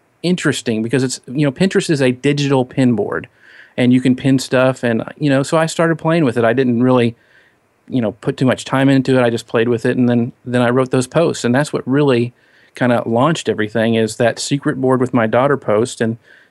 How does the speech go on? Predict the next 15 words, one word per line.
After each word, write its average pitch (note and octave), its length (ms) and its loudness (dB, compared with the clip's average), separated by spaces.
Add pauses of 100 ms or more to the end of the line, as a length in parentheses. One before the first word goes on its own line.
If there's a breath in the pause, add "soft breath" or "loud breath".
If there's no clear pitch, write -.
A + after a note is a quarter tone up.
(100)
people C3+ 320 0
wanted C3+ 280 2
more C3 260 4
of A#2 140 0
that. - 320 -6
And B2+ 100 2
it D3 80 0
was D3 120 -2
kind F3 200 0
of, D#3+ 140 0
you E3 80 2
know, D3 140 4
the C#3+ 120 -4
play D3 320 2
on, C3+ 340 2